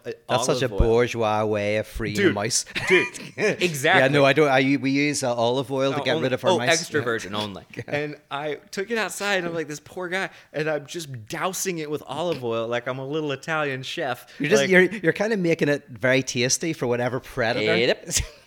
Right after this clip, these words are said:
Speaker 1: A, there's no way that sucker survived. It would have been, it truly almost started looking delicious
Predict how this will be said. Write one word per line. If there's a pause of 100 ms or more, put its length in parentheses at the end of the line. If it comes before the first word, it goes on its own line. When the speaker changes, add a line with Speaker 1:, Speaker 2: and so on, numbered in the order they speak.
(180)
Speaker 1:
A,
there's (120)
no
way
that
sucker
survived.
It
would
have
been,
it
truly
almost
started
looking
delicious